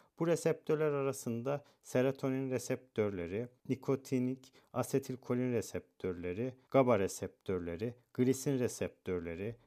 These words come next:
glutamat reseptörleri bulunmaktadır. İnhalasyon ajanları, inhibitör, postsinaptik kanal,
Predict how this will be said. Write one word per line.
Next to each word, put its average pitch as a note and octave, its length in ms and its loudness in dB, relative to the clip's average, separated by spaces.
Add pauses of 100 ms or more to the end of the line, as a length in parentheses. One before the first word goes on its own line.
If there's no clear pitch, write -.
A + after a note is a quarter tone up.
(200)
glutamat B2+ 560 -2
reseptörleri G#2 760 -4
bulunmaktadır. F#2+ 760 -4 (320)
İnhalasyon D3+ 680 0
ajanları, B2 800 -2 (240)
inhibitör, B2+ 760 0 (280)
postsinaptik A#2+ 920 -2
kanal, A2+ 360 0